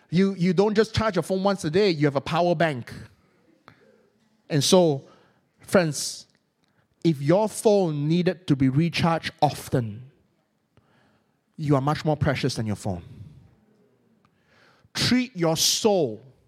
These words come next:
with more care than your phone. I'm gonna say it one more time. Treat your soul, your spiritual walk with Jesus,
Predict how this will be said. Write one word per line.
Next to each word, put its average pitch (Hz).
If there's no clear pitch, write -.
with 151
more 170
care 135
than 120
your 113
phone. 107
I'm 151
gonna 156
say 170
it 160
one 151
more 151
time. 139
Treat 233
your 156
soul, 123
your 147
spiritual 202
walk 196
with 139
Jesus, 165